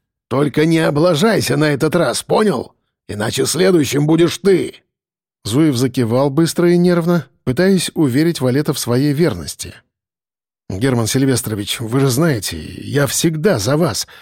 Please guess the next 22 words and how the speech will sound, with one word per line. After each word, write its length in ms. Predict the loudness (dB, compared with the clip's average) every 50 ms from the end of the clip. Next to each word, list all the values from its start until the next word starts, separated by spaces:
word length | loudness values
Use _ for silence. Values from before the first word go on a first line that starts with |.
| -20 _ _
всегда». 680 | _ -6 -4 -2 -2 -2 0 0 0 0 -2 -4 -10 -16 _ _ _ _ _ _ _ _ _ _ _ _ _ _ _ _ -12
Валет 380 | -6 -2 0 0 2 0 0
глубоко 460 | 0 0 0 2 0 -2 0 -2 -2
вдохнул, 840 | -2 -2 -2 -2 -2 -2 -4 -4 -2 0 0 2 2 0 -2 -4 _ _
снова 440 | -10 -6 -2 0 0 2 2 0 0
оглянулся 760 | -2 -4 -4 -2 -2 -2 0 2 2 0 2 2 0 0 0 -2 -6 -16 _ _ _ _ _ _
и, 80 | 0 0
наконец, 380 | 0 2 2 2 2 2 2
заговорил, 460 | 0 0 2 2 2 2 2 2 0 -2
тщательно 520 | -4 -4 -2 -2 0 2 2 2 2 0
подбирая 420 | 0 -2 -2 0 2 2 2 2
слова 400 | 0 -2 -2 -2 0 0 0 -2
и 180 | -2 -4 -4 -4
делая 420 | -2 0 0 2 2 2 0 0
акценты. 680 | -2 -4 -6 -2 0 0 0 0 -4 -10 -16 -18 -18 _ _ _ _ _ _ _ _ _ _ _ _ _
После 300 | -2 -2 -2 0 -2 -2
того, 260 | -2 0 0 0 0 0
как 180 | -2 -2 0
Валет 280 | 0 0 2 0 0 0
закончил, 600 | -2 -2 -2 0 2 2 2 2 0 -2 -4 -4
Зуев 320 | -2 0 2 2 2 2 0
закивал. 720 | -2 -4 -2 0 0 0 0 -2 -4 -6 -10 -14 _